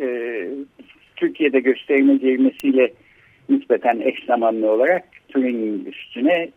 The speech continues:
e, aslında bir mini seri yapalım diye, e, düşündüm. E, bugünkü programda Turing'in genel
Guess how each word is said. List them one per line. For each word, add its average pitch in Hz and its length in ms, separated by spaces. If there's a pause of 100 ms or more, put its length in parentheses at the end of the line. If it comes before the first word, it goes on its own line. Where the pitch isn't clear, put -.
(100)
e, 107 420 (540)
aslında 156 420
bir 151 220
mini 156 400
seri 143 360 (480)
yapalım 107 460
diye, 95 300 (120)
e, 92 360 (180)
düşündüm. 123 420 (680)
E, 131 200 (160)
bugünkü 151 680
programda 147 760 (180)
Turing'in 147 640
genel 139 440